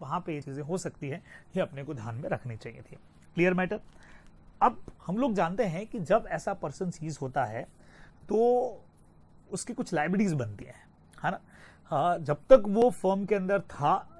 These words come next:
तब तक जो जो लायबिलिटीज क्रिएट हुई उनके लिए वो हमेशा से रिस्पॉन्सिबल है, हमेशा से रिस्पॉन्सिबल रहेगा। उसके लिए हमारे पास क्या पॉइंट है? और आपको याद हो तो पार्टनरशिप में भी अपन ने पढ़ा था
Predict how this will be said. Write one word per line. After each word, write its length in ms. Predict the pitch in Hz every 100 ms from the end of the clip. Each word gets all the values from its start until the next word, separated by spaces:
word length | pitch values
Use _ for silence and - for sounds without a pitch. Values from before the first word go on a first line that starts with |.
| - -
तब 140 | 170 -
तक 100 | 214 208
जो 220 | 180 202
जो 100 | 202
लायबिलिटीज 420 | 160 151 160 170
क्रिएट 380 | - 147 180 156
हुई 180 | 170 196 -
उनके 300 | 160 165 196
लिए 160 | 165
वो 140 | 165 160
हमेशा 400 | 120 139 - 170
से 160 | - 165
रिस्पॉन्सिबल 640 | 131 - 135 131 165 165
है, 40 | 175
हमेशा 280 | 147 139 139
से 120 | 135
रिस्पॉन्सिबल 520 | 123 - 135 147 190
रहेगा। 340 | 226 226 147 170 - - - -
उसके 300 | 208 - 277
लिए 160 | 220
हमारे 260 | 196 160 156
पास 220 | 160 156
क्या 160 | - 160
पॉइंट 320 | 143 117 110
है? 220 | 117 202 - - - - - -
और 200 | 196 240
आपको 380 | 151 156 - 233
याद 340 | 156 156 190
हो 180 | 165 190
तो 160 | 208 240
पार्टनरशिप 680 | - 127 175 208 - 175 202
में 80 | 185
भी 80 |
अपन 180 | 196 175
ने 80 | 175
पढ़ा 240 | 165 139 147
था 220 | 131